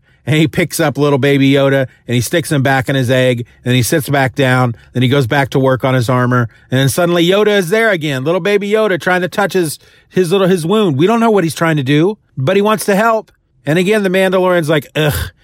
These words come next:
And he's gotta get up and pick up little Baby Yoda and put him back in his little egg. And it's this, just the most adorable thing I have ever seen on a T V show. My middle daughter, who does not like Star Wars at all, who will literally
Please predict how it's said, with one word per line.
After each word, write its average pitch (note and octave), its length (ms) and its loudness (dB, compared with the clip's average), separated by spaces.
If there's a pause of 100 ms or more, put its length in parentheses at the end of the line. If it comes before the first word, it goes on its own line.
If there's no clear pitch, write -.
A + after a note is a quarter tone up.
(200)
And C3+ 100 0
he's E3 140 0
gotta G3+ 200 0
get D#3+ 240 0
up D#3 260 -2 (200)
and D#3 140 -2
pick F#3+ 200 0
up F3+ 120 0
little E3+ 220 2
Baby D3+ 280 0
Yoda C3+ 360 0 (200)
and C#3 100 -2
put F3+ 140 0
him E3 80 0
back F3 260 0
in D#3+ 100 0
his C#3+ 120 -2
little C3+ 300 0 (240)
egg. C3+ 400 0 (180)
And G3+ 160 2
it's - 140 -2
this, A#3 320 -2
just F#3 340 -2
the A#3 160 2
most A3+ 260 0
adorable F#3+ 460 0
thing C3 400 -2 (300)
I C#3 140 0
have D3+ 140 2
ever C3 220 2
seen A#2+ 400 0 (240)
on B2 100 0
a B2 80 2
T C3 180 2
V A#2+ 120 2
show. G2 320 0 (300)
My D#3 260 2
middle A3 380 2
daughter, C#3+ 560 -2 (540)
who D3 120 0
does F#3+ 320 0
not F#3+ 260 0
like E3 220 0
Star C#3 320 0
Wars A#2+ 400 -2
at D#3 220 0
all, C3 240 -2 (220)
who A3+ 160 0
will A3+ 260 0
literally A3 720 -2